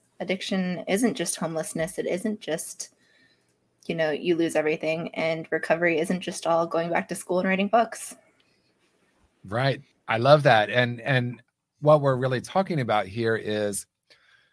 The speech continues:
Speaker 2: what we focus on grows, right? And the narrative that we have about something creates more of it. And so, like, with social media, for example,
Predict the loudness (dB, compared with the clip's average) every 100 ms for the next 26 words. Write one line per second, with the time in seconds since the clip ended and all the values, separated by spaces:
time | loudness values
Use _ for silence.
0 | _ _ _ _ 4 4 4 0 2 0
1 | 2 0 0 -2 -6 -4 -2 -2 -4 -12
2 | -6 -2 0 -2 -4 -4 -4 -2 0 2
3 | 0 -2 -2 -2 -6 -6 -8 -2 0 2
4 | 0 -2 -2 -6 -6 -6 -8 -8 -8 -2
5 | -2 -2 -4 0 4 4 2 -4 -4 -6
6 | 0 4 4 2 2 2 2 2 2 4
7 | 6 4 4 -2 -2 -2 2 2 0